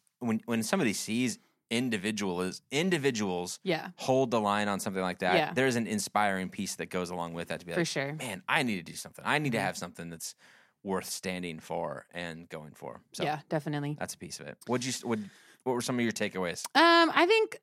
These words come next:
Speaker 2: like, that specific, like, what we kinda just talked about was one, the, like, Daniel,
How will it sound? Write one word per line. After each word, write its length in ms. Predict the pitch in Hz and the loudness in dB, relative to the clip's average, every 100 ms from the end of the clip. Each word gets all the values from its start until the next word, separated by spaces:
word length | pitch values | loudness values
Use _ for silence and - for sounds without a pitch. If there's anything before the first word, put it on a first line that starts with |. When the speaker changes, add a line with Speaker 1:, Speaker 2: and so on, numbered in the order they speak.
| - | 2
Speaker 2:
like, 220 | 233 214 - 185 | 2 2 -4 0
that 580 | 190 214 220 226 226 - | 6 10 10 8 6 0
specific, 500 | 226 214 196 196 - - | 0 2 4 2 0 0
like, 280 | 170 156 - - | 2 2 -4 0
what 120 | 185 | 4
we 80 | 165 | 4
kinda 240 | 175 165 | 4 2
just 180 | 147 143 | 2 0
talked 220 | 147 143 | 0 0
about 220 | 147 143 | 4 4
was 180 | 147 139 | 4 2
one, 360 | 151 147 147 143 | 4 4 4 4
the, 440 | 151 147 139 139 - - _ | 4 6 4 2 -2 -16 _
like, 160 | 156 139 | -6 0
Daniel, 680 | 151 147 147 143 143 139 | 2 2 2 4 2 0